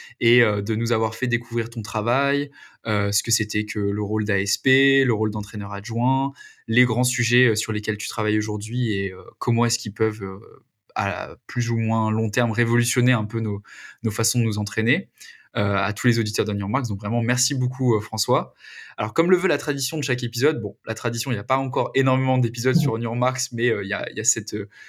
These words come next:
cette, euh, conclusion qui se dessine au fur et à mesure. Est-ce que tu pourrais, euh, adresser un, le message de ton ch-, de ton choix à ceux et celles qui nous écoutent aujourd'hui ? Donc,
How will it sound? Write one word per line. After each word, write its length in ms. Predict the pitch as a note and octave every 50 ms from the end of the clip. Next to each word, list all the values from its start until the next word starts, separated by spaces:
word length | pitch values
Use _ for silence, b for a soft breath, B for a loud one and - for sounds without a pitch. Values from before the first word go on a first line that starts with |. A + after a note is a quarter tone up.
| B B B
cette, 320 | - - A#2 A2 - -
euh, 280 | A2+ G#2 G2+ G2+ G2+ G2+ G2+
conclusion 480 | - C#3+ B2+ C3 D3 C3 B2+ D#3 D3+ C3+
qui 160 | B2 - B2
se 60 | A#2
dessine 320 | A#2 A#2+ A#2+ - - C#3 B2+
au 60 | B2
fur 200 | B2+ - B2 A2
et 40 | A2
à 40 |
mesure. 480 | A2 A2 A2 A2 A2+ C3+ E3 G3+ G3+ - -
Est-ce 160 | B2 B2 -
que 80 | - G3
tu 200 | - - - B2+
pourrais, 600 | - - B2 A#2+ A#2+ B2+ C3+ D#3 F#3 G3+ G3 - -
euh, 260 | A2+ G#2+ G#2 G#2 G#2 -
adresser 540 | B2 B2 C3 C3+ C3 C3 B2+ - D3+ D3+ C#3
un, 520 | A#2 G#2+ G#2 G2+ G2+ G2 G2+ G2 G2 - - A2+
le 100 | G#2+ A2
message 340 | C3+ F#3+ G3 - G3 F3
de 100 | D3+ D3
ton 160 | B2+ - A#2+ A2
ch-, 260 | - - - - _ -
de 120 | A#2+ A2
ton 140 | G#2+ - G2+
choix 400 | G2 - - B2+ D3 - - _ _ B B B B B B B B -
à 100 | - A#2+
ceux 200 | - - F3+ E3
et 40 | B2+
celles 180 | - E3 D#3+ D#3+
qui 100 | - C3
nous 200 | B2 A2 G#2 A2
écoutent 280 | G#2+ - D3 D3 -
aujourd'hui ? 300 | B2+ A#2 G#2 G2+ G2 G2
Donc, 160 | G#2 G#2 G#2